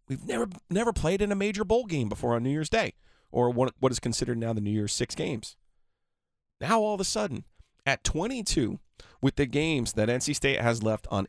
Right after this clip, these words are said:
its schedule, let's think about the games that they have left.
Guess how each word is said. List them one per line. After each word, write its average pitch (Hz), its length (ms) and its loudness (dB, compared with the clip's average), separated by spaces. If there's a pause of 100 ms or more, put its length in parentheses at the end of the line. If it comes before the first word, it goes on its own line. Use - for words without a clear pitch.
its - 320 -2
schedule, - 600 -4 (360)
let's 143 200 -2
think 202 160 2
about 160 240 2
the 151 80 -2
games 127 240 -2
that 107 100 -4
they 104 120 2
have 92 140 -2
left. - 320 -16